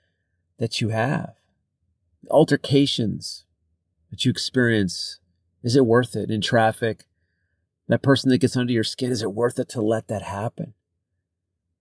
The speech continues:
For myself, I've been under a lot of stress lately in my personal life, some things just not going well.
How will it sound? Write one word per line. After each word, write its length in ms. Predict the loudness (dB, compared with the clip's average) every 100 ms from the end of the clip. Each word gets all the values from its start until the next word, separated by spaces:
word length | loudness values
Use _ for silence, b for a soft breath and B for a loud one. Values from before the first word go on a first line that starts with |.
| _ 0
For 80 |
myself, 760 | 2 2 4 6 6 2 -6 -20 _ _ _ _ _ _
I've 80 | -6
been 120 | 0
under 160 | 6 6
a 80 | 6
lot 300 | 4 2 0
of 80 | -2
stress 460 | -2 0 0 -2
lately 300 | -4 -4 -4
in 80 | -4
my 120 | -6
personal 480 | -4 -2 -2 -2 -2
life, 260 | -2 -6 -8
some 180 | -10 -4
things 380 | -2 0 0 0
just 280 | -2 -2
not 380 | -2 -2 -2 -2
going 360 | 0 0 0 -2
well. 520 | -2 -2 -2 -6